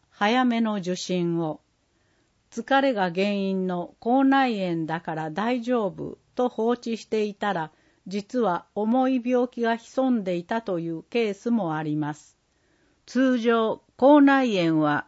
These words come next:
一週間から二週間で自然に治ると言われていますが、長引く場合は注意が必要です。市歯科医師会。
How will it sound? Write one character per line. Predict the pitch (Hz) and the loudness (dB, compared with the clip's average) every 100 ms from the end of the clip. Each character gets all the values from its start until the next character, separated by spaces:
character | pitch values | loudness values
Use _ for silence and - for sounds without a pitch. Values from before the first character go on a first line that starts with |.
| _ | _
一 | 202 | -6
週 | 196 - 302 269 | -6 -2 0 2
間 | - 180 180 | 0 -2 -2
か | - 165 | -2 -2
ら | 160 | 0
二 | 160 190 | -2 -2
週 | - 262 226 | -2 -2 -2
間 | - 160 151 | 0 0 2
で | 143 143 - | 0 -4 -6
自 | - 214 | -12 -6
然 | 214 254 254 240 | -2 0 0 0
に | 226 | 0
治 | 196 208 240 | 0 0 0
る | 240 | -2
と | - 165 | 0 0
言 | 156 | 2
わ | 175 | 0
れ | 175 | 0
て | 175 180 | -2 -2
い | 170 | -2
ま | 170 170 | -2 -4
す | - 139 | -6 -8
が、 | 139 139 _ _ _ - | -8 -10 _ _ _ -2
長 | 185 196 240 | 0 2 0
引 | 240 | -2
く | - 180 | -4 -2
場 | 165 170 | 2 2
合 | 170 165 | 2 0
は | 165 156 - _ | -2 -2 -6 _
注 | - 262 226 | -2 2 4
意 | 160 | 2
が | 143 143 | 2 -2
必 | - - 185 | -6 -6 0
要 | 170 165 156 | 2 2 0
で | 139 139 | -2 -4
す。 | - - _ _ _ _ _ _ _ _ _ _ | -6 -16 _ _ _ _ _ _ _ _ _ _
市 | - - 254 226 - _ | -12 -4 -2 -4 -10 _
歯 | - - | -18 -10
科 | - 214 214 | -2 0 0
医 | |
師 | 208 - | -2 -8
会。 | - 139 123 | -4 -4 -4